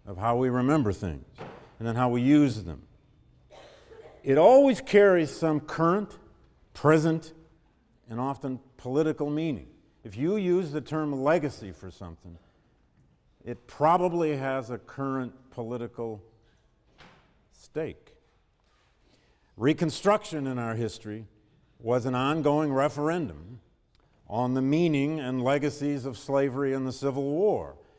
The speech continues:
And so much of our racial history, our constitutional history, our political history,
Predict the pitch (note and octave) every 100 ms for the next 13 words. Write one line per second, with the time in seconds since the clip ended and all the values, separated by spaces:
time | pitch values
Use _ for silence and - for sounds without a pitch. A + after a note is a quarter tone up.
0 | _ A#2+ A#2 G#2 - E3 F#3 G3 E3+ F3
1 | - B2 B2+ D#3 D#3+ D3+ B2+ D#3+ A3 -
2 | C3+ A2+ G#2 - A#2+ B2+ A2+ A2+ - C#3+
3 | D3 C3+ A#2+ F#3+ A#3 - B2+ A2 A2+ G#2
4 | B2+ A#2 A#2 A2 A#2+ C#3+ B3 A#3 B2+ G#2+
5 | G2+ - - G#2+